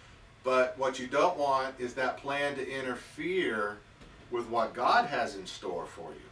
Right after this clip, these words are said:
And a lot of you today, many of you, especially the unsaved, and even sometimes the saved, think that you're doing fine without God.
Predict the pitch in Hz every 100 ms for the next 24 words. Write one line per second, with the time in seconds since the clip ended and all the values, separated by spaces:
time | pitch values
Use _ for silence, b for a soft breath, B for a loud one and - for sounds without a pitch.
0 | - - - - - - - - - -
1 | - - - - - - - - - -
2 | - - - - - - 127 117 123 123
3 | - - 143 139 123 156 214 202 151 202
4 | 208 - - 127 202 247 185 131 139 -
5 | 196 208 247 240 190 185 175 165 180 220
6 | 170 175 233 277 294 - 269 262 220 214
7 | 214 185 240 254 - 190 175 - B B
8 | B B - - - - 170 175 165 -
9 | - - 143 143 135 131 - - - -
10 | - - - - - - - - 123 202
11 | 165 165 156 151 156 170 - 143 143 143
12 | - 220 - - -